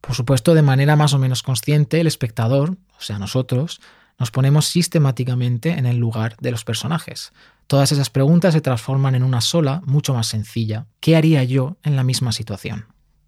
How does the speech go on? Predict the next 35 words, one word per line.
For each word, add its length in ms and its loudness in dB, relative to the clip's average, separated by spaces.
Este 200 0
es 80 2
el 120 2
gancho 260 2
tan 180 2
fuerte 380 0
que 100 -2
tiene 200 0
el 80 -2
cine 240 -2
de 40 0
supervivencia. 920 -2
Plantea 380 4
situaciones 680 -2
límite 580 2
que 120 -4
apelan 600 0
a 80 -6
sentimientos 760 -2
muy 180 2
humanos 720 0
y 80 -6
que 140 -2
sacan 340 2
lo 100 2
peor, 400 0
o 160 -2
lo 80 -4
mejor, 420 -2
aunque 280 -4
no 120 -4
suele 220 -2
ser 160 -2
el 100 -2
caso, 380 -2